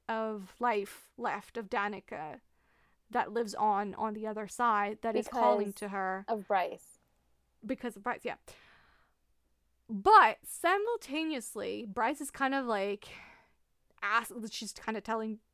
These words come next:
Speaker 1: Hunt, like, "It's gonna be okay." Like, before she hears the voice, she's like, "It's gonna be okay. They're gonna find us. Help is gonna come, blah, blah, blah." And then she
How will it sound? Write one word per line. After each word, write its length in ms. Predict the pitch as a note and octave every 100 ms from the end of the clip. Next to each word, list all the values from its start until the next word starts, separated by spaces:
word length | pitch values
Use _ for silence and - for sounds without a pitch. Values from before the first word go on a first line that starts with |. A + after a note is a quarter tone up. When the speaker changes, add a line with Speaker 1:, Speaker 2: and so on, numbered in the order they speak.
| -
Speaker 1:
Hunt, 280 | - B3+ A#3+
like, 180 | A#3 A3
"It's 140 | A#3
gonna 200 | - A3+
be 140 | G3+ A3+
okay." 640 | G#3+ - C4 B3 A#3 A#3
Like, 180 | - F#3+
before 380 | B3+ D4 C#4 C4+
she 160 | -
hears 220 | A3+ A3
the 60 | G#3
voice, 160 | G#3 -
she's 120 | A3+
like, 160 | A3+ A3+
"It's 120 | -
gonna 180 | A3+ G#3+
be 120 | A3+
okay. 760 | A3 C#4+ D4 C#4+ C#4+ C#4 C#4 C4+ - - - _
They're 160 | G3+ A#3
gonna 220 | A#3+ A3+
find 360 | - D4+ D4 C#4
us. 400 | C#4 C#4 C4+ -
Help 300 | - B3 B3
is 120 | G#3+
gonna 200 | A#3+ G#3
come, 680 | - C4+ C#4 C#4 C#4+ C4+ C4
blah, 180 | A3 G3+
blah, 140 | G3+
blah." 320 | G3+ B3+ B3+ -
And 160 | B3+
then 200 | C4+ D#4+
she 180 | E4 -